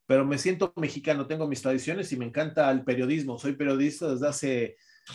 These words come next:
pues, prácticamente veinte, veinticinco años. He trabajado en la televisión, muchos años en noticias, sobre todo departamento de noticias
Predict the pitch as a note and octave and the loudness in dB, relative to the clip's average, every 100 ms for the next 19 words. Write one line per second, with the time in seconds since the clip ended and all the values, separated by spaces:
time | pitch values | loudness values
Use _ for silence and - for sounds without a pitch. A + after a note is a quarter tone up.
0 | - - - G2+ - C3 - D3+ B2+ D#3 | -14 -8 -6 -6 -2 0 0 2 2 2
1 | D#3+ D#3+ C#3+ C3 A#2 G#2+ B2+ B2 C3 C3 | 2 4 4 4 2 2 -2 -2 -2 -2
2 | A#2+ B2+ B2 B2 - F3 F3 E3+ F#3 D3+ | -2 -4 -4 -4 -2 -2 4 4 4 2
3 | A#2 B2+ B2+ B2+ B2+ B2 D3+ C#3+ A#2+ B2 | -2 -2 -4 0 0 2 0 0 -2 -2
4 | A#2 A#2 A#2 D3+ F3 F3+ D3+ C#3 C3+ C#3+ | -2 -4 -2 0 0 0 -4 -4 -6 -2
5 | D#3 E3 - A2+ A2+ D#3+ D#3 C#3+ A#2 A#2 | -2 -2 -4 -6 -6 -6 -4 -2 -4 -6
6 | A2 - C3 C#3+ A#2+ G#2+ B2 C3+ B2+ A#2 | -8 -4 -2 -2 -4 -6 -6 -4 -4 -6
7 | A2+ C3 C#3+ B2 - | -4 -6 -4 -4 -6